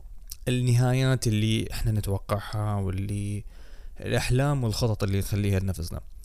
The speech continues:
واحدة من الأمور اللي أنا و-، يعني طحت في الموضوع من، من، من مدة قريبة جدًا، بإني حطيت توقعات وحطيت آمال وحطيت لنفسي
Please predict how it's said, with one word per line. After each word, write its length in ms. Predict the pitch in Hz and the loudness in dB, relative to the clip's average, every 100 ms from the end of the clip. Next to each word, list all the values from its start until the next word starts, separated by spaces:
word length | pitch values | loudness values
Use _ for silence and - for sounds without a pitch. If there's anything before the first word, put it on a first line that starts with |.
| - - - - | -14 -12 -12 -4
واحدة 260 | 156 175 185 | -2 2 4
من 80 | 165 | 6
الأمور 400 | 147 151 165 151 | 4 4 4 4
اللي 260 | 139 131 | 4 4
أنا 340 | 139 143 151 147 | 2 2 2 2
و-، 580 | 135 127 113 110 110 - | 0 0 0 2 -2 -2
يعني 440 | 104 104 107 104 - - - - - - - | -2 0 0 -2 -6 -12 -12 -14 -14 -12 -2
طحت 240 | 147 - - | -2 0 -2
في 260 | - 113 - | 0 0 0
الموضوع 540 | 107 110 107 127 127 | 0 2 2 4 2
من، 340 | 104 107 107 107 | 2 0 0 0
من، 220 | 104 107 | 0 0
من 120 | 104 | -2
مدة 280 | 110 120 113 | -2 0 0
قريبة 420 | - 107 110 87 | 2 0 0 0
جدًا، 260 | 87 82 90 | -2 -4 -4
بإني 420 | 95 104 113 117 | -2 -2 0 0
حطيت 480 | 107 120 147 143 - | 0 -2 2 0 2
توقعات 640 | 117 110 - 104 113 135 120 | 0 0 0 0 2 0 -2
وحطيت 480 | 110 - 117 113 | -6 -2 -2 -2
آمال 480 | 120 110 117 131 131 - - - - - | -4 -4 -2 -2 -4 -8 -12 -12 -10 -6
وحطيت 500 | - 123 - 151 139 | -2 -2 2 0 2
لنفسي 640 | 131 151 151 - 131 143 | 0 0 2 2 2 0